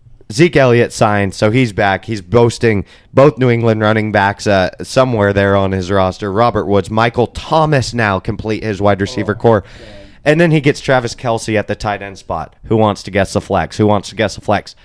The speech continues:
Speaker 1: Second best tight end in the league last year, Zach Ertz. Wow, what a squad. Then he's just rounding out with Justin Tucker, Rams D. Kyle's team,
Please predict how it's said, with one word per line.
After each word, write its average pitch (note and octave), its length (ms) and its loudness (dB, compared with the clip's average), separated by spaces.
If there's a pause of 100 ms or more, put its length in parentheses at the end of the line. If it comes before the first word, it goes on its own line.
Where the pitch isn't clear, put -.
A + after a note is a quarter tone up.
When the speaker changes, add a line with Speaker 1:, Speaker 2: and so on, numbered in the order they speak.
Speaker 1:
Second D3+ 400 0
best G2 240 -2
tight F#2+ 220 -2
end F2+ 180 -4
in F2 140 -4
the F2 80 -2
league E2+ 260 -2
last E2 340 -2
year, F2 120 0
Zach F2+ 440 -2
Ertz. A#2+ 440 0 (340)
Wow, F2+ 480 0 (260)
what A2 320 2
a G2 140 2
squad. F#2+ 480 0
Then F#2 140 0
he's F#2 180 -4
just F2+ 180 -2
rounding E2+ 320 2
out D#2+ 120 -2
with E2+ 120 -2
Justin E2 360 -4
Tucker, D#2+ 280 -2
Rams D2+ 340 -4
D. E2 220 -6 (260)
Kyle's C#3+ 380 4
team, F#3+ 380 0